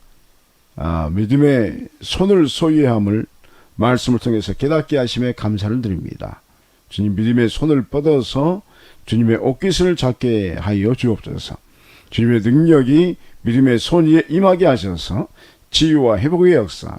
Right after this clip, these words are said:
기적과 복음의 역사가 계속되게 하여 주옵소서. 감사드리며 예수 그리스도의 이름으로 기도하옵나이다. 아멘,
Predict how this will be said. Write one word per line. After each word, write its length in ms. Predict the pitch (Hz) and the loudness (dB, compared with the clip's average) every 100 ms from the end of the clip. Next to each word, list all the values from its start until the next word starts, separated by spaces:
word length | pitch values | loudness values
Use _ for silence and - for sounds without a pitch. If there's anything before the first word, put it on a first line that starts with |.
| - | -14
기적과 760 | - 120 101 _ 117 151 190 - - _ - | -6 -4 -4 _ -2 -2 -4 -10 -20 _ -8
복음의 340 | 107 110 120 | -2 0 2
역사가 640 | 135 101 - 113 139 170 185 _ _ - | 2 -2 -4 -2 0 -2 -4 _ _ -6
계속되게 760 | 104 107 - 117 - 110 104 | -2 0 0 -2 -2 -4 0
하여 340 | 110 101 110 123 | 0 0 0 0
주옵소서. 540 | 98 - 160 - - - _ - _ | -2 -6 -10 -10 -14 -18 _ -20 _
감사드리며 680 | - 113 110 104 107 107 107 | -4 0 2 2 2 2 2
예수 300 | 143 - 170 | 2 0 -2
그리스도의 360 | 160 156 147 | -2 0 0
이름으로 460 | 139 131 135 139 143 - - _ - | 0 0 0 -2 -4 -10 -20 _ -6
기도하옵나이다. 1200 | 107 110 92 101 110 123 82 87 - - 50 50 _ - - - | 0 0 2 0 2 0 -2 -4 -6 -8 -10 -16 _ -20 -20 -20
아멘, 720 | - 65 55 50 71 87 62 | -16 -14 -14 -10 -6 -6 -8